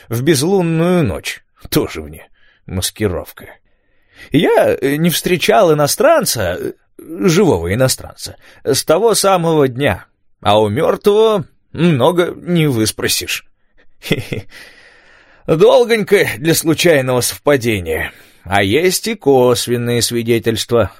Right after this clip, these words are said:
Однако вопрос вот в чем. Кто нас стережет?» Он наполнил чайник. «Моя гипотеза такова. Нас закрыли от людей,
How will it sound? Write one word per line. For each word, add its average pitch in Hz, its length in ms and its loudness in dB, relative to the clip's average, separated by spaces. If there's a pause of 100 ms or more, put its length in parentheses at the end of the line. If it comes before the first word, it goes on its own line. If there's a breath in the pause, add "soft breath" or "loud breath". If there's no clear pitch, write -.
(100 soft breath)
Однако 170 500 -2
вопрос 240 400 2
вот 233 200 0
в - 60 -20
чем. - 260 -8 (680)
Кто 302 420 0 (260)
нас 175 460 -2 (140)
стережет?» 180 800 -4 (640)
Он 95 240 -6
наполнил 98 460 -2
чайник. 80 500 -8 (480)
«Моя 131 580 0
гипотеза 123 720 -2 (220)
такова. 151 520 0 (960 soft breath)
Нас 156 640 -2
закрыли 139 640 0
от 101 200 -2
людей, 98 640 -2